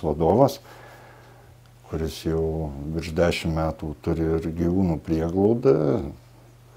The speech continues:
išsakiau savo nuomonę, laikiausi tokios pozicijos, kad be valstybinių institucijų žinios, tai yra be valstybinės veterinarijos, be policijos nurodymo,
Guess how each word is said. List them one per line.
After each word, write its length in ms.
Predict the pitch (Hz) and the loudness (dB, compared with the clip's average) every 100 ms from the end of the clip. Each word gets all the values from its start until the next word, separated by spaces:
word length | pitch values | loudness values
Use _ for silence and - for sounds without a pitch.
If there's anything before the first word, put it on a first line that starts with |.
| - - - - - - - - | -20 -20 -20 -20 -20 -20 -20 -12
išsakiau 420 | - - - 107 107 | -10 -6 0 2 4
savo 240 | 113 95 | 4 6
nuomonę, 380 | 82 82 110 123 | 4 4 2 2
laikiausi 560 | 90 85 - 92 95 104 | 2 0 2 0 0 -2
tokios 400 | 82 - 92 - | -4 0 -2 -2
pozicijos, 720 | 87 76 85 85 117 104 - | -6 -2 -2 0 0 0 -2
kad 240 | - 80 - - - - - - | -6 -6 -8 -14 -16 -16 -18 -14
be 300 | 76 76 87 | -10 -4 0
valstybinių 720 | 107 87 80 92 98 98 85 | 2 0 0 0 0 2 0
institucijų 720 | 80 - 80 101 - 85 85 78 | -2 -6 -2 -2 0 -2 0 -2
žinios, 540 | 85 80 85 123 - - - - - - - - - - | -2 0 2 0 -2 -12 -20 -20 -20 -20 -20 -20 -20 -10
tai 140 | 76 69 | -6 -2
yra 140 | 78 | -2
be 160 | 76 85 | 0 0
valstybinės 640 | 101 - 101 104 98 - | 0 2 2 2 2 0
veterinarijos, 880 | 92 - 90 87 87 90 87 80 78 | -2 0 -2 0 0 0 0 -2 -4
be 160 | 78 87 | -2 0
policijos 640 | 107 95 95 98 82 - | 2 0 0 -2 -2 -4
nurodymo, 680 | 87 85 87 85 82 82 | -4 -2 -2 -2 -2 -4